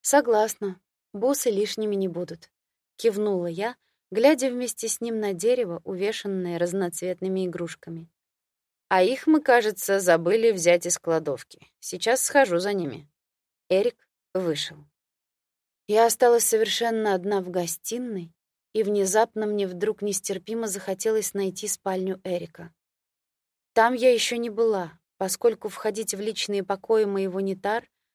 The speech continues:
могла лишь после помолвки. Но почему-то сейчас мне просто жизненно важно было оказаться там. Как будто что-то неведомое манило меня туда. Да что же это такое? Это странное чувство не раз уже возникало,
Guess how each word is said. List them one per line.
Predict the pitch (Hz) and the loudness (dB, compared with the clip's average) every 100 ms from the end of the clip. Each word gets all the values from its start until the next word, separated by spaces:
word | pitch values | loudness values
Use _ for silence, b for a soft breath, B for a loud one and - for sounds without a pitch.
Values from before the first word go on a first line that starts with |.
| _ - | _ -4
могла | 208 202 233 | -2 4 2
лишь | 240 - | 2 -4
после | - 220 - 226 | -4 -4 -2 -2
помолвки. | 226 226 214 170 - _ - _ _ _ _ _ - | -2 -2 -4 -6 -10 _ -20 _ _ _ _ _ -14
Но | |
почему-то | 190 - 220 220 208 | -10 -6 -6 -6 -4
сейчас | - 214 - 240 240 | -6 -4 -2 0 0
мне | 220 220 | -4 -6
просто | 202 220 - 208 | -2 -4 -4 -8
жизненно | 180 214 226 233 240 | -6 -8 -6 -6 -6
важно | 214 202 180 196 | 0 0 0 -4
было | 180 196 196 | -4 -4 -4
оказаться | 196 196 190 185 - | -6 -6 -6 -8 -10
там. | 180 180 165 165 _ _ _ _ _ | -12 -12 -12 -14 _ _ _ _ _
Как | - 220 208 | 2 2 4
будто | 262 277 254 | 0 4 2
что-то | 247 240 226 226 | 4 2 2 2
неведомое | 226 220 226 214 233 226 214 | 0 2 4 4 2 2 0
манило | 214 202 208 208 | 2 2 0 0
меня | 202 196 196 | 0 0 -2
туда. | 190 190 180 170 - _ _ _ _ _ | -4 -4 -4 -4 -10 _ _ _ _ _
Да | 190 175 | -8 -8
что | - 196 | -4 -4
же | 190 | -2
это | 190 196 | -4 -4
такое? | 220 202 - 208 175 165 _ _ _ _ _ _ _ _ _ - | -6 -6 -6 -6 -6 -10 _ _ _ _ _ _ _ _ _ -2
Это | 208 233 | 0 0
странное | - 269 262 277 269 254 | 0 4 6 6 2 0
чувство | - 247 254 - 233 | -2 -4 -4 -6 -4
не | 233 226 | -2 0
раз | 202 208 220 | 0 0 -2
уже | 202 208 | -4 -2
возникало, | 202 185 190 190 208 226 180 | -2 -2 -4 0 0 0 -2